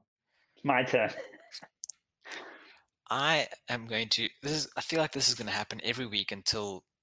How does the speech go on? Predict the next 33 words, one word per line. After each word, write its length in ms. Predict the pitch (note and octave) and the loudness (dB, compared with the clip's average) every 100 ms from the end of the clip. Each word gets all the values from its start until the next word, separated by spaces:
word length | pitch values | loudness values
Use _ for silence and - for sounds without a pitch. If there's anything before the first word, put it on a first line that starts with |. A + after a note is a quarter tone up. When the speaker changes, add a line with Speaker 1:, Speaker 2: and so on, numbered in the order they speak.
| _ _ | _ _
Speaker 2:
Brighton's 400 | G#2+ F2 G#2 F#2 | -4 -4 -2 -2
fixtures 400 | F#2 - - - | 0 2 2 2
turn, 500 | - F2+ F2+ C3 E3+ _ | -2 -2 -4 -8 -14 _
but 140 | G#2 - _ _ _ _ | -6 -6 _ _ _ _
I'm 140 | G#2+ D3+ | -2 0
gonna 180 | D#3+ - | -4 0
Speaker 1:
Yeah. 140 | A2 F#2 | 4 4
Speaker 2:
back 100 | - | 2
a 40 | |
Brighton 400 | - G#2+ G#2 G#2+ | -2 0 0 -2
clean 260 | - G#2+ G2 | -6 -4 0
sheet 300 | - G#2 - | 0 0 -2
here, 260 | - F2+ F#2+ | -2 -6 -8
and 100 | - | -6
they're 80 | A#2 | -6
probably 380 | - C3+ C3 C3 | -4 -4 -2 -4
gonna 160 | A#2 | -6
concede 400 | - G#2+ - G#2+ | -6 2 2 4
Speaker 1:
Yeah. 60 | F#2+ | -2
Speaker 2:
within 380 | G2 G#2 G#2+ - _ _ _ - | -4 -6 -6 -12 _ _ _ -4
two 180 | - D3 | -2 -2
minutes 360 | A2 E2 - | -6 -6 -4
like 120 | F#2+ - | -4 -4
they 100 | G2+ | -2
did 200 | A2 G2+ | -2 0
this 100 | - | -2
past 320 | G#2 E2 - | 0 0 0
weekend. 380 | C2 D2 D2+ - - - - - _ _ _ _ | -6 -8 -8 -16 -20 -20 -20 -20 _ _ _ _
But 140 | G2+ | -8
Speaker 1:
Hmm. 120 | - - | -6 -2
Speaker 2:
Brighton, 640 | G#2+ G#2+ G2 A2 G#2+ G2 _ _ _ _ _ | 2 4 2 -2 -8 -12 _ _ _ _ _
one 260 | G2+ F2 | -4 -4
nil. 200 | - - | -8 -14